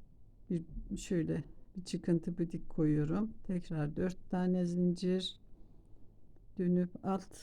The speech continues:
yuvaya batıyorum kardeşlerim. Burada tekrar trabzan, şey, battılardan yapacağım. İki zincir çektim. Bir diğer battıya atladım.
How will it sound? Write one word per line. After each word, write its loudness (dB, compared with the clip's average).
yuvaya 2
batıyorum -4
kardeşlerim. -8
Burada 0
tekrar 0
trabzan, 0
şey, 2
battılardan 0
yapacağım. 2
İki 0
zincir 4
çektim. 0
Bir 4
diğer 2
battıya -2
atladım. -2